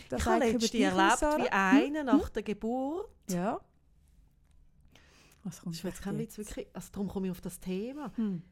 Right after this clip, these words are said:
Speaker 2: Der hat, also seine Frau hat wirklich, äh, auch wie ich das Gegenteil von sanft gebären erlebt.
Speaker 1: Mhm.
Speaker 2: Und ich habe mit beiden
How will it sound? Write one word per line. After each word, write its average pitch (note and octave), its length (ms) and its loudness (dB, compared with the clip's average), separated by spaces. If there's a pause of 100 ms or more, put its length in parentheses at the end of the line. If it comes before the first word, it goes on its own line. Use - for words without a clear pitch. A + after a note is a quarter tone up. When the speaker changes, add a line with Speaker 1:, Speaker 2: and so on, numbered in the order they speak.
(280)
Speaker 2:
Der C4 140 0
hat, D#4+ 360 -4 (1500)
also A3 280 -4
seine A#3+ 320 -2
Frau G#3+ 140 -4
hat A#3+ 200 -2
wirklich, A3+ 320 -10
äh, E3+ 320 -4 (260)
auch G#3+ 280 2
wie G#3 260 -4
ich A#3+ 80 -4
das - 80 -10
Gegenteil G3 480 -2
von G3 100 -8
sanft F#3 360 -4
gebären G3+ 580 -6
erlebt. G3 840 -2
Speaker 1:
Mhm. G#3+ 280 -2 (880)
Speaker 2:
Und G#3+ 80 -4
ich B3+ 60 -2
habe B3 120 2
mit G#3 100 -2
beiden G3+ 480 0